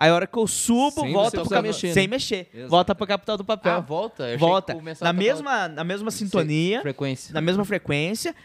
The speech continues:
Speaker 1: A hora que tô ouvindo Capital do Papel, muda pra outra rádio. A hora que eu subo,
Speaker 2: E o
Speaker 1: volta
Speaker 2: que que
Speaker 1: pra Capital do
Speaker 2: acontece?
Speaker 1: Papel.
Speaker 2: Que o sinal lá, ele tá mais forte, né?
Speaker 1: Aham.
Speaker 2: Você entendeu? A área ali, por mais que ela tenha uma potência menor, O poder de percepção da rádio ali, de, de captação da rádio é maior ali na
Speaker 1: Sim.
Speaker 2: região. Então, é,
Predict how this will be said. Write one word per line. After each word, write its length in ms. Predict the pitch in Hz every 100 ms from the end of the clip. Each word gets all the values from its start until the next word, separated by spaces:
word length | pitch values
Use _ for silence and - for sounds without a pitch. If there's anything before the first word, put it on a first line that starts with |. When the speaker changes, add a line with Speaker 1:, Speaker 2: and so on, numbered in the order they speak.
| -
Speaker 1:
A 60 | 143
hora 140 | 160
que 180 | 180 -
tô 160 | - 160
ouvindo 240 | 147 151
Capital 260 | 156 - 156
do 40 |
Papel, 560 | - 185 - 170 220 294
muda 300 | 190 185 185
pra 120 | 180
outra 220 | 175 180 170
rádio. 480 | 156 165 196 220
A 40 | 220
hora 100 | 214
que 80 | 220
eu 80 |
subo, 420 | 208 - 311 190 147
Speaker 2:
E 60 |
o 40 | 113
Speaker 1:
volta 100 | 123
Speaker 2:
que 60 | 147
que 80 |
Speaker 1:
pra 160 | 143 143
Capital 80 | 123
do 80 | 120
Speaker 2:
acontece? 140 | 110 180
Speaker 1:
Papel. 180 | 160 85 _
Speaker 2:
Que 100 | -
o 60 | 117
sinal 400 | 147 110 107 117
lá, 120 | 107
ele 140 | 107
tá 120 | 113 127
mais 160 | 180
forte, 320 | - 151 143
né? 80 | 110 139
Speaker 1:
Aham. 480 | 135 135 127 127 143
Speaker 2:
Você 80 | 110
entendeu? 360 | 95 92 110 156
A 100 | 107
área 220 | 120 135
ali, 300 | 95 151 208 - _
por 140 | 139
mais 240 | 113 175 -
que 60 |
ela 100 | 202
tenha 140 | 196 185
uma 120 | 175
potência 460 | 170 143 143 139 123
menor, 560 | 107 90 127 196 - - _ _ -
O 360 | 104 107 107 101
poder 280 | 135 110 139
de 100 | 143
percepção 720 | 139 117 - - - 113 139
da 100 | 120
rádio 240 | 113 117
ali, 160 | 92 143
de, 200 | 127 98
de 160 | 98
captação 600 | - 123 - 117 - 104
da 80 | 131
rádio 220 | 101 104
é 20 | 131
maior 420 | 131 165 131 185
ali 120 | 117
na 60 | 104
Speaker 1:
Sim. 100 | 123
Speaker 2:
região. 320 | 117 113 92 -
Então, 220 | 107 131
é, 180 | 139